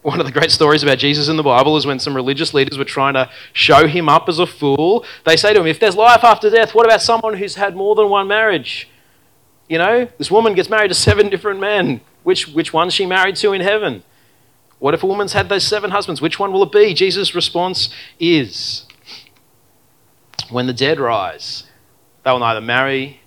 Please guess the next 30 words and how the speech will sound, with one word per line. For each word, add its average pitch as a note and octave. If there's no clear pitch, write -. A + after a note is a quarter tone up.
nor B2+
be A#2
given C3+
in B2
marriage. F2
They'll G2+
be G#2+
like G#2
the F#2+
angels F#2
in F2+
heaven." -
See, C3+
Jesus F3+
taught C#3
that A#2+
in B2
heaven C3+
everyone's C3
single, A#2
because C3
human F3+
marriage B2+
was C3
always E3+
designed C3
to -
be A2+
a A2
pointer C#3+